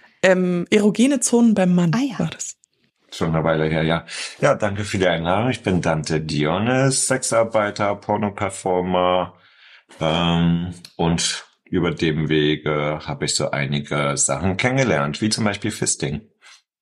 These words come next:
Speaker 2: Wir haben gerade, und wir hatten leider, ich weiß gar nicht warum, vergessen, unsere Mikros anzustellen, äh, schon über ein bisschen was gesprochen,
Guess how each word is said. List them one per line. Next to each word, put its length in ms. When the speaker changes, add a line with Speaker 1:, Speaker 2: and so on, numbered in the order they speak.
Speaker 2:
Wir 140
haben 220
gerade, 340
und 80
wir 120
hatten 220
leider, 640
ich 120
weiß 200
gar 100
nicht 120
warum, 260
vergessen, 420
unsere 260
Mikros 400
anzustellen, 880
äh, 200
schon 320
über 600
ein 40
bisschen 300
was 180
gesprochen, 640